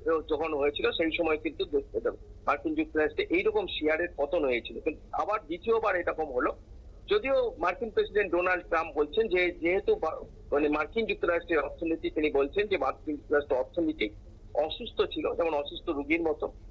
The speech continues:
সদ্য অপারেশন করা হয়েছে, তাই সময় লাগবে একটু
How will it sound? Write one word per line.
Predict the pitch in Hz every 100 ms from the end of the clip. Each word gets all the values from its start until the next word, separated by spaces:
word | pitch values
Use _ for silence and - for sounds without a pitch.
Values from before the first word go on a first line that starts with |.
| - - - -
সদ্য | 208 226
অপারেশন | 220 175 190 208 220 214
করা | 202 180
হয়েছে, | 147 139 494 - - - - - -
তাই | 226 226 -
সময় | 202 254
লাগবে | 262 233 175 180
একটু | 175